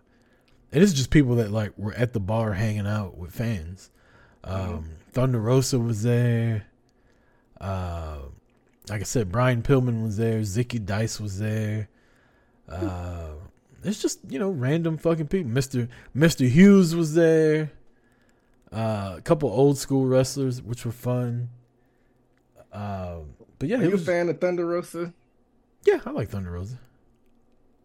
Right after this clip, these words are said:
Speaker 2: Like, are you a fan of Thunder Rosa?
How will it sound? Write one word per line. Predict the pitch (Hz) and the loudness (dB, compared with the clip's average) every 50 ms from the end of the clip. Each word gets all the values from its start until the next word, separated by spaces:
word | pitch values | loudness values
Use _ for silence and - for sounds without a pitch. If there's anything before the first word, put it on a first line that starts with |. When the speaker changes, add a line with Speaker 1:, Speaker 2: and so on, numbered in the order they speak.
| _ _ | _ _
Speaker 2:
Like, | 78 92 78 67 65 62 - _ _ _ _ _ _ | -12 -12 -10 -10 -12 -14 -18 _ _ _ _ _ _
are | - 95 101 | -10 -10 -8
you | 107 87 - | -8 -10 -12
a | |
fan | - _ - 113 110 117 110 101 95 87 | -14 _ -4 -2 -2 -2 -2 -4 -6 -8
of | 80 - | -10 -12
Thunder | - 98 98 90 90 90 | -12 -12 -12 -12 -12 -14
Rosa? | 90 92 - - - - 98 98 98 | -14 -16 -16 -18 -18 -16 -16 -16 -16